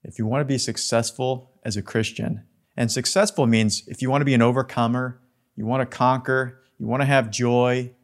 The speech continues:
you want to have peace, you want to have the blessing of God,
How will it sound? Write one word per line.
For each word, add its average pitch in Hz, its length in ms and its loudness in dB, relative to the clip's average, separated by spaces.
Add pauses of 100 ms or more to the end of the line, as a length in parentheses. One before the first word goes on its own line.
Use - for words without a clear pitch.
(200)
you - 80 -8
want 135 160 0
to 143 40 2
have 135 240 2
peace, - 640 -4 (580)
you 117 120 -4
want 139 160 4
to 135 40 4
have 135 260 0
the 120 60 -2
blessing 120 460 0
of 117 120 -4
God, 117 480 2